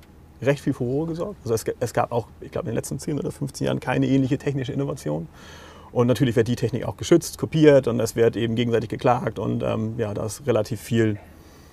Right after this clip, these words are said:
ja, Bewegung, denke ich, in, in dem Bereich. Also ansonsten gibt es halt eine ganz, ganz breite Palette an, an recht generischen Toys, ähm,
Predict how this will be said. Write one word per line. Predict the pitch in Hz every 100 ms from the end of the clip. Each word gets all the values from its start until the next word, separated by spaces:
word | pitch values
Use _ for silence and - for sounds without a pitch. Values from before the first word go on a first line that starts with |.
| - - -
ja, | 117 110 101 - 117
Bewegung, | 107 113 107
denke | 110 107
ich, | 104
in, | 104
in | 104 101
dem | 107
Bereich. | - - 65
Also | 107 107 - - - - -
ansonsten | 120 131 143
gibt | -
es | -
halt | 117
eine | 113
ganz, | 113
ganz | 117 110
breite | - 110 110
Palette | 110 117 113
an, | 104 107 107
an | 110 107 123
recht | 117 -
generischen | 117 147 165 143 160
Toys, | 160 165 160 -
ähm, | 120 113